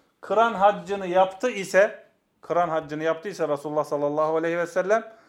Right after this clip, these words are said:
Allah Azze ve Celle Resulü için en faz-, en faziletli olan ne yapmıştır? Seçmiştir, tercih etmiştir. O yüzden diyorlar ki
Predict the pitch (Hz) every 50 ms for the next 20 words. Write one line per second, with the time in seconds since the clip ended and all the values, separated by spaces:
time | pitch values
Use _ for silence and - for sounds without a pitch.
0 | _ _ _ _ - 170 185 208 220 226 208 220 214 208 220 214 214 214 214 220
1 | 220 214 214 226 233 233 220 226 - - _ _ _ _ - - 143 175 202 202
2 | 208 - 233 226 226 226 233 226 208 - - 240 240 247 240 240 - - _ _
3 | _ _ _ _ - 175 214 233 233 196 - 220 214 208 214 226 214 190 196 220
4 | 220 208 - 208 202 190 208 202 208 202 202 202 202 202 208 208 202 208 214 214
5 | 190 165 147 - - 240 240 - _ _ _ _ _ _ _ _ _ _ _ _
6 | _ _ _ - _ _ - - 226 220 - 214 190 - - 156 143 147 - 175
7 | 190 190 190 214 208 202 202 175 165 - - 233 240 240 240 - _ _ - -
8 | 214 214 208 185 190 196 196 190 208 208 202 180 160 147 - 220 220 220